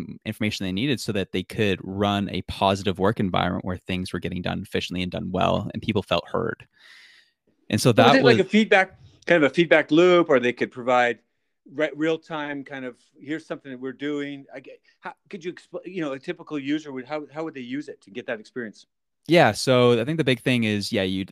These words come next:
Speaker 1: like, they, there's this big dashboard where you see how your team is doing in various areas. Like, this is how, like, this is how we're performing in our communication. This is how we're performing in our, um, wow. Let me just, let me do this.
Speaker 2: So sorry to put you on the spot. I just
Speaker 1: Yeah.
Speaker 2: was looking for,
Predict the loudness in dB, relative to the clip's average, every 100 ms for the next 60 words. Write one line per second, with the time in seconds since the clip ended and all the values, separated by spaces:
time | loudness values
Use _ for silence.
0 | -10 -6 -4 -4 -2 -4 -4 -2 -2 0
1 | 0 0 0 -4 -4 -2 -2 -2 -2 -2
2 | 0 -2 -4 -6 -6 -6 -6 -6 -6 -6
3 | -2 -2 -2 -4 -2 -2 -2 -4 -8 -16
4 | -20 -18 -4 -2 -2 -2 2 2 2 -2
5 | -4 -4 -4 -4 0 2 2 -4 -2 0
6 | 0 -2 -4 -4 -4 -6 -10 -10 -8 -10
7 | -12 _ _ -8 -2 0 0 -2 -6 -4
8 | -2 -2 -4 -6 -6 -2 -2 0 -2 -4
9 | -6 -2 2 2 2 2 0 -4 -4 -2
10 | 0 0 -2 -6 -10 -14 _ -20 -20 _
11 | -10 -8 -12 -20 -20 -20 _ -10 -8 -8
12 | -12 -16 _ _ -16 -14 -14 -16 -18 -10
13 | -2 4 4 2 0 -2 -4 -4 -2 0
14 | 2 2 2 0 -14 -16 -12 -12